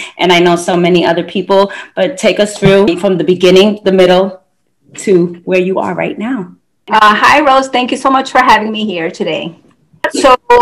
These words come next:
Speaker 2: I will start off by telling you how I started my journey. It was something that happened inadvertently. I don't, I don't think I set out for, for it to go this way, but, um, it started about thirty years ago. I, um, met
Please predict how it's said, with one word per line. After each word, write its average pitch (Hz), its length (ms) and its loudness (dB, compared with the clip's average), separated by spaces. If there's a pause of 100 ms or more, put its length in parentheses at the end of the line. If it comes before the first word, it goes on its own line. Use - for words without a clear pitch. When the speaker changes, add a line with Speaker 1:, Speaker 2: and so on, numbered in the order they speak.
(160)
Speaker 2:
I 247 140 6
will 269 100 4
start 302 400 4
off 247 440 2
by 202 540 4
telling 220 260 -2
you 226 80 0
how 202 340 4
I 190 180 2
started 180 380 -6
my 214 180 -4
journey. 208 560 -4 (200)
It 233 100 4
was 233 160 4
something 269 320 2
that 262 160 4
happened 214 640 0
inadvertently. 208 720 0
I 196 80 2
don't, 208 260 -4 (120)
I 196 80 -2
don't 220 180 -4
think 214 160 -2
I 190 120 0
set 190 500 -2
out 180 340 2
for, 247 480 2
for 233 180 0
it 220 160 2
to 233 100 -10
go 202 260 2
this 262 240 -4
way, 285 240 2
but, 190 480 0 (480)
um, 185 500 2
it 202 60 -2
started 220 340 2
about 214 240 0
thirty 202 200 0
years 202 280 -4
ago. 190 520 -4 (140)
I, 180 540 -2 (120)
um, 180 340 -2
met 180 340 -4